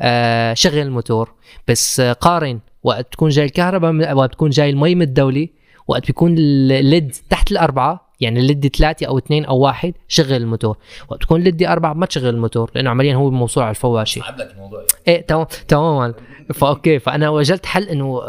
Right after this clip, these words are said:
Speaker 1: هي، هي مشكلة حياتية أنا بواجهها كل يوم، وجدت لها حل. مشكلة حياتية إنه اليوم ممرضة عم بتبخ، آه،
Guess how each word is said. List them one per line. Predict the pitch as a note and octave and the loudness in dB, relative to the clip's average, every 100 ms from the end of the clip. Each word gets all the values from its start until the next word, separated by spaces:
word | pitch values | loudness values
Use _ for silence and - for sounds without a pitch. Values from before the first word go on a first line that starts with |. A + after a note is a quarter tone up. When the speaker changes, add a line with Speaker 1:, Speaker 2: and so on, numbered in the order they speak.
| C3+ - | -12 -10
Speaker 1:
هي، | - F#3 G#3 D#3 | -4 -2 0 0
هي | F#3 F3+ | 0 0
مشكلة | E3+ E3+ D#3 | 0 -2 -4
حياتية | - C#3 C3+ E3+ D#3 | -2 -2 -2 -4 -4
أنا | B2+ B2+ G3 - | -4 -6 -8 -8
بواجهها | C#3 C3+ D3 D3 | 0 0 2 -2
كل | C#3+ B2 | -2 -2
يوم، | B2 E3 - - - | 0 -2 -8 -20 -2
وجدت | C#3+ B3+ G#3+ | 0 2 0
لها | - | 0
حل. | - D3 - - - - | 0 -2 -8 -20 -12 -2
مشكلة | G3 G#3 | 0 0
حياتية | D#3+ D#3+ D#3+ F3 D#3 | 0 -2 0 -2 0
إنه | C3+ | 2
اليوم | C#3 D#3+ | 2 4
ممرضة | C#3 C#3 D3 C3+ A#2 | 4 2 2 0 0
عم | A#2+ | -2
بتبخ، | - - - - - - B3 | -8 0 0 0 -8 -16 -4
آه، | D3 B2+ A#2+ A#2+ A#2+ A#2+ B2 - | 0 2 2 0 0 -2 -4 -6